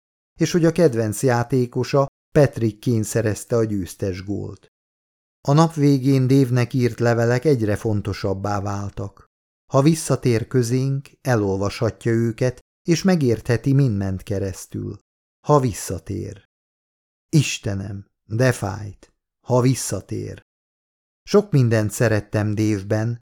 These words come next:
de leginkább az agyát szerettem. Az elméjét szerettem. Az eszét szerettem. Azt, hogy az évek alatt kialakítottuk a saját nyelvünket,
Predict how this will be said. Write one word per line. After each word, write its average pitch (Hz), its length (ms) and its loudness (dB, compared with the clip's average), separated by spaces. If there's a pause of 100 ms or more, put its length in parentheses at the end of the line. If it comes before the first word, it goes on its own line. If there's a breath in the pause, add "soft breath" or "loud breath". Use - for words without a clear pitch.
(280)
de 151 120 8
leginkább 139 640 4
az 113 160 2
agyát 98 420 -4
szerettem. - 840 -10 (380)
Az 143 180 0
elméjét 101 680 -2
szerettem. 101 760 -8 (440)
Az 143 180 2
eszét 110 420 -2
szerettem. 101 760 -8 (420)
Azt, - 440 0
hogy 123 240 -2
az 113 120 4
évek 135 360 4
alatt 123 300 2
kialakítottuk 120 880 2
a 117 80 2
saját 107 460 0
nyelvünket, 120 720 0